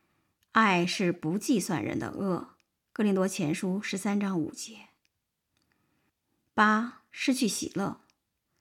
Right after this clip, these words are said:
她与主的关系中少有喜乐，甚至很难以主为乐。因为犯罪，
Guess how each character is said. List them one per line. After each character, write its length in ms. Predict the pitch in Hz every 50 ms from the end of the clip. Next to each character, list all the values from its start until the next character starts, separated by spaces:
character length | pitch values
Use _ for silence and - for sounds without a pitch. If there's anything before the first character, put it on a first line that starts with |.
| _ _
她 300 | - - 262 254 254 262
与 160 | 247 214 240
主 160 | 240 - -
的 100 | - 196
关 220 | 185 - 226 233 240
系 160 | - 214 170
中 320 | - 214 208 214 214 226
少 240 | 220 - - 165 208
有 160 | 254 214 185
喜 220 | 214 - - - -
乐， 300 | - 185 175 - - - _ _ _ _ _ _ _ _ _ _
甚 220 | - - - 294 240
至 60 | 202
很 240 | 185 - 170 170 175
难 260 | 175 175 180 180 - -
以 160 | - 202 226
主 180 | 247 - 220 - -
为 100 | - -
乐。 300 | - 170 190 160 - - - _ _ _ _ _ _ _ _ _ _ _ _ _ _ _ -
因 140 | - 240
为 100 | 226 220
犯 260 | 214 214 254 214 180 160
罪， 380 | - 226 190 - - - _